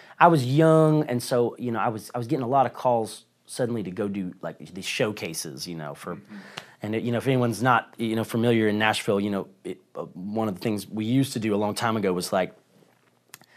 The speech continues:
Speaker 1: you know, if an artist was trying to get a record deal, they would have a, they'd book a room out, and at five thirty, everyone from the labels got invited, and they come over and watched the showcase, and then they decided, "You get a record deal." But most of the time they said, "No, we don't get it. <laughs> We pass."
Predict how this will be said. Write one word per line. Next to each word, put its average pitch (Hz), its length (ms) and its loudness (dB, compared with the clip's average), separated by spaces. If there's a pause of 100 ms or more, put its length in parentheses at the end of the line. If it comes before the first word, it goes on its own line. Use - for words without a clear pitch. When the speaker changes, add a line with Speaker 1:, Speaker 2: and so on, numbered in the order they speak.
(720)
Speaker 1:
you 110 120 -2
know, 90 280 -2 (340)
if 107 160 -2
an 113 100 0
artist 117 280 4
was - 80 -10
trying 123 160 0
to 104 80 -2
get 101 100 -2
a 95 40 -4
record 101 320 -4
deal, 87 340 -6
they 87 100 -6
would 85 140 -6
have 90 240 -2
a, 80 60 -6
they'd 87 220 -10
book 107 180 -4
a 98 60 0
room 101 280 -2
out, 90 400 -2
and 80 100 -14
at 69 80 -16
five 123 320 4
thirty, 113 380 2
everyone 110 300 0
from 110 120 -4
the 107 80 0
labels 104 340 0
got 104 200 2
invited, 98 420 -2
and 90 80 -6
they 87 60 -6
come 92 240 -8
over 80 180 -4
and 80 140 -6
watched 73 260 -6
the - 100 -6
showcase, - 460 -10
and 85 100 -10
then 90 120 -8
they 85 80 -10
decided, 80 520 -10 (140)
"You 170 160 0
get 143 140 6
a - 20 4
record 110 280 2
deal." 69 280 -10
But 95 160 -4 (220)
most 165 220 8
of 143 60 6
the 123 60 -4
time 117 160 2
they 101 80 0
said, 101 380 -4
"No, 156 240 6
we 160 100 8
don't 139 160 6
get 113 160 4
it. 78 180 -6
<laughs> - 40 2
We 156 80 6
pass." - 360 8